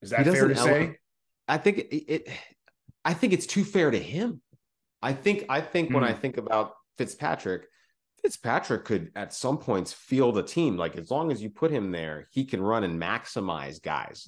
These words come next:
Speaker 2: make something of guys that we were been looking for something from,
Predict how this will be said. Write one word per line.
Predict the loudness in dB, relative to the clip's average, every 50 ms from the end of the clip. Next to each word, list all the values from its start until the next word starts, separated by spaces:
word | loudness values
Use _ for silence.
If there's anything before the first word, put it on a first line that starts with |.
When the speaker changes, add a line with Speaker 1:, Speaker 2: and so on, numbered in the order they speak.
| -14 _
Speaker 2:
make | -2 0 0 0 0 -2
something | -6 -6 -6 -6 -4 -6 -6 -4
of | -6 -6 -6
guys | -6 -4 -4 -4 -4 -6
that | -8 -10
we | -8 -8 -6 -6
were | -6 -6
been | -8 -8 -10 -10 -8
looking | -6 -8 -6 -6 -8 -10 -10
for | -12 -16
something | -16 -14 -14 -14 -14 -16 -20
from, | -16 -14 -14 -14